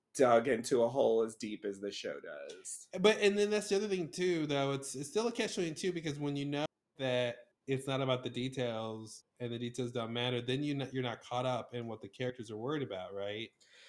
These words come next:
Speaker 2: So
Speaker 1: Yeah,
Speaker 2: when they're
Speaker 1: it's
Speaker 2: like,
Speaker 1: a
Speaker 2: "A flood is
Speaker 1: disconnect.
Speaker 2: coming," you know, the flood is coming, and you know there's no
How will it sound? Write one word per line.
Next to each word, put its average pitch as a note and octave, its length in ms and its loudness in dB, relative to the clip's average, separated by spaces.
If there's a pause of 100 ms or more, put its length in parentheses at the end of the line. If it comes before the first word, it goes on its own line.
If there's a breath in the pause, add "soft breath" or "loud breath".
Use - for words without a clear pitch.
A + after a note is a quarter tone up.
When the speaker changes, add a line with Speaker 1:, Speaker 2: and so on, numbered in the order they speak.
(240 soft breath)
Speaker 2:
So C3 100 2
Speaker 1:
Yeah, C3 680 12 (180)
Speaker 2:
when C3 240 2
they're C3+ 100 10 (120)
Speaker 1:
it's D3 100 6
Speaker 2:
like, C3+ 100 0
Speaker 1:
a D3+ 60 12
Speaker 2:
"A D3+ 60 10
flood E3 320 10
is B2+ 60 10
Speaker 1:
disconnect. A#2 200 6
Speaker 2:
coming," C3+ 760 4 (440)
you D#3 140 2
know, D3 120 4
the C#3 120 0
flood F3+ 340 6
is G3 120 2
coming, C#3+ 460 2
and C#3+ 180 0
you G3+ 120 2
know C3+ 240 4
there's A2 240 0
no G#2 80 -4